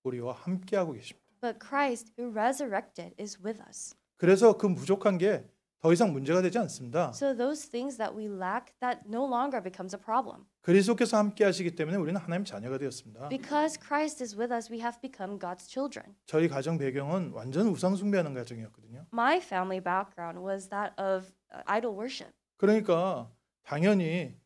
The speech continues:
Speaker 1: 부모님이 성공한 것 같았는데 어느 날 한순간 다 무너져 버렸습니다.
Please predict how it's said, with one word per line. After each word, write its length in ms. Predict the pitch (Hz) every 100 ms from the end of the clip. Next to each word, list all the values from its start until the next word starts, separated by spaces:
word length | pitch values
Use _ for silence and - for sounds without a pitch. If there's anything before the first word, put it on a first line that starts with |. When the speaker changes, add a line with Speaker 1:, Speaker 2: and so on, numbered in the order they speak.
| _ _ _ _ _
Speaker 1:
부모님이 460 | 175 208 208 202 214
성공한 520 | - 226 247 247 226
것 80 | 226
같았는데 460 | 160 - 151 143
어느 240 | 160 127 165
날 300 | 202 185 -
한순간 580 | - 233 254 277 247
다 160 | - 139
무너져 280 | 156 196 220
버렸습니다. 460 | 170 113 123 117